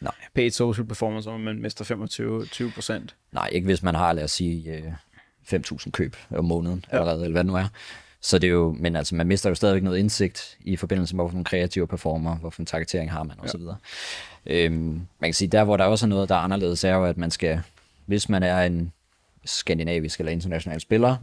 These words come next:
Speaker 1: så skal man også tage højde for, at consent er forskellige, afhængig af, hvilket marked man er i. Øh, min erfaring siger mig, at sådan et marked som Finland, ligger man typisk på halvfems til tooghalvfems procent, der accepterer.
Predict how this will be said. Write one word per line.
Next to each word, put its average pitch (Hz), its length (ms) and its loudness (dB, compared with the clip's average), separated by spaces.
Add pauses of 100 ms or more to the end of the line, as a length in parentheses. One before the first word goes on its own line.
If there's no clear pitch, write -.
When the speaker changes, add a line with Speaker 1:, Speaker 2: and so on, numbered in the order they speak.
Speaker 1:
så - 140 -6
skal - 120 -4
man 87 80 0
også 90 160 0
tage 90 120 0
højde 90 160 2
for, 87 140 0
at 85 100 0
consent 87 380 0
er 87 40 0
forskellige, 85 720 0 (100)
afhængig 90 220 2
af, 87 60 2
hvilket 87 220 0
marked 85 280 2
man 80 160 0
er 78 80 -2
i. 80 140 -8 (720)
Øh, 82 460 2
min 98 340 2
erfaring 90 320 2
siger 90 200 0
mig, 85 120 2
at 82 60 0
sådan 87 260 0
et 82 60 -2
marked 85 280 4
som 85 140 -2
Finland, 131 480 4 (360)
ligger 98 220 2
man 85 120 2
typisk 90 340 -2
på 90 80 0
halvfems 80 300 -2
til - 100 -8
tooghalvfems 110 440 4
procent, 95 320 2
der 90 80 2
accepterer. 92 460 2